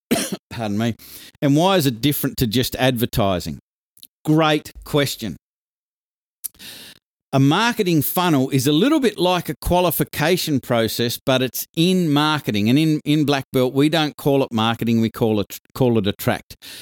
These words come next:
And the reason that we do that, and it, it goes to this question when they say, "Why is it different to advertising?" Because most people, when they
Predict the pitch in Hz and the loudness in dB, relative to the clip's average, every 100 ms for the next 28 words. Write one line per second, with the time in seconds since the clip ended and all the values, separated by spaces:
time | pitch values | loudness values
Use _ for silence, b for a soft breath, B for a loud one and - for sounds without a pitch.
0 | B - 143 131 127 170 277 226 160 147 | B 0 2 4 4 4 2 2 2 2
1 | 127 110 123 110 90 101 - _ _ - | 0 0 0 0 0 -2 -4 _ _ -2
2 | 123 117 127 123 - 107 - 151 156 - | 0 0 -2 -2 -4 -4 0 2 0 0
3 | 147 135 123 - - 165 156 - 110 B | 0 2 0 -4 -2 -2 -2 -4 -4 B
4 | B B _ 135 131 120 135 117 135 165 | B B _ 0 0 0 0 0 2 2
5 | 143 127 127 139 123 - 131 143 143 - | 0 -2 -4 -4 -4 -4 -2 -2 -2 -4
6 | 120 98 101 107 120 139 - 147 202 247 | -4 -2 -2 -6 -2 -2 0 0 2 2
7 | - - 202 196 123 117 160 156 139 139 | -2 -2 0 0 -2 0 2 2 2 0